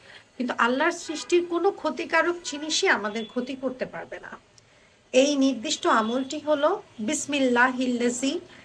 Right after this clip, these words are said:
লা ইয়াদুররু মা আসমিহি শাইউন ফিল আরদি ওয়ালা ফিস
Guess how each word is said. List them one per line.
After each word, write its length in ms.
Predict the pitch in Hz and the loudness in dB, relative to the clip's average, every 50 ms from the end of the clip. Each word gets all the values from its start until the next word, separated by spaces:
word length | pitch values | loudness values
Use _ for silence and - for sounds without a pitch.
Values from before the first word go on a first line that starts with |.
| - _ 233 | -14 _ 2
লা 180 | 240 254 254 | 4 4 4
ইয়াদুররু 640 | 254 254 254 247 - 208 269 285 240 220 247 254 254 | 4 4 2 2 2 2 0 -2 -2 -2 -2 -2 -2
মা 160 | 247 233 240 226 - | 0 0 0 0 -2
আসমিহি 680 | 277 269 - - - 262 262 269 233 254 277 320 339 - - - - _ _ | -4 -6 -6 -8 -6 -2 -2 0 0 -2 -4 -4 -8 -12 -18 -20 -20 _ _
শাইউন 540 | - - - 277 247 247 247 262 277 285 269 262 262 - | -8 -2 0 2 2 2 2 2 0 0 -2 -2 -2 -4
ফিল 200 | 262 247 247 - | -4 -4 -4 -4
আরদি 520 | - 226 247 269 - 226 226 285 320 359 | -2 -2 -2 -2 -2 -4 -6 -4 -2 -2
ওয়ালা 420 | 330 269 247 240 233 240 233 240 233 | 0 2 0 2 2 2 2 2 0
ফিস 280 | - - 254 254 247 | -2 -2 -4 -4 -4